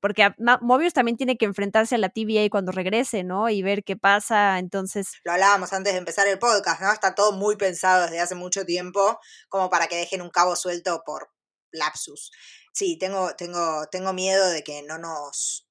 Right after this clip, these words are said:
Speaker 2: no nos dé abasto el último episodio para responder todo, pero tengamos fe, <laughs> tengamos fe.
Speaker 1: Sí, a ver qué pasa también con Hunter B fifteen, o sea, toda esa gente que está allá adentro, también, tampoco es que,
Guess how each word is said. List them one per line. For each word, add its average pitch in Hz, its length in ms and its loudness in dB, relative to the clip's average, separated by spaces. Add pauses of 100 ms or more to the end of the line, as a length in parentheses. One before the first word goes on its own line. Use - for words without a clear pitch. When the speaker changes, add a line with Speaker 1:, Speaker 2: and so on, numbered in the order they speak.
Speaker 2:
no 180 200 -8
nos 156 240 -10
dé 180 200 0
abasto 170 760 2
el 165 180 -12
último 165 520 -8
episodio 160 580 -8
para 151 220 -8
responder 151 600 -14
todo, 196 460 0 (420)
pero 208 160 -2
tengamos 302 300 10
fe, 285 380 8 (180)
<laughs> - 220 -20
tengamos 320 400 4
fe. 277 280 4 (460)
Speaker 1:
Sí, 330 400 0
a 269 80 10
ver 277 160 4
qué 349 80 -4
pasa 339 260 2
también 240 440 0
con 247 400 -2 (340)
Hunter 262 300 4
B 233 120 -2
fifteen, 247 600 -2
o 220 60 -2
sea, 220 160 0
toda 269 180 4
esa 277 180 0
gente 240 240 -2
que 240 80 -6
está 233 160 -2
allá 220 80 4
adentro, 226 300 0
también, 208 240 -2
tampoco 214 260 -2
es 254 120 0
que, 196 340 -2